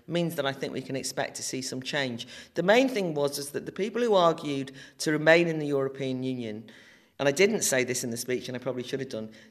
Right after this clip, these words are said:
didn't give positive arguments for staying in the European Union.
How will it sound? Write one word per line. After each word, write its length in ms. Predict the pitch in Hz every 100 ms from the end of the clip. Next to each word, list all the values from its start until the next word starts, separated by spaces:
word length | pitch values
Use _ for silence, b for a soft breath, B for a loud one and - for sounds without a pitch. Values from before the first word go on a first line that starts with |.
| _
didn't 420 | 247 254 208 -
give 320 | 160 147 143
positive 540 | - - 160 151 160 139
arguments 560 | 131 135 131 110 107
for 100 | -
staying 360 | 117 - 123 120
in 120 | 120
the 60 | 120
European 560 | 117 120 117 123 117
Union. 380 | 120 120 104 -